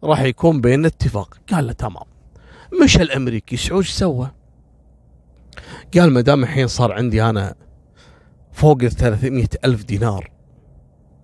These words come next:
خلاص خلني أرتب شغلي، وخلني أركب على قولتهم صاروخ الغنى.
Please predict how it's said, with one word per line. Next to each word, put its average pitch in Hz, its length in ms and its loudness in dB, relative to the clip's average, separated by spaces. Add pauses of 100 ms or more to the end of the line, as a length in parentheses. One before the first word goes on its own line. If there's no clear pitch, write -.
(460)
خلاص - 680 -4 (760)
خلني 131 440 0
أرتب 151 580 0
شغلي، 92 460 -6 (1400)
وخلني 147 540 2
أركب 151 520 0
على 123 160 2
قولتهم 147 640 2 (440)
صاروخ 165 800 2
الغنى. 135 540 2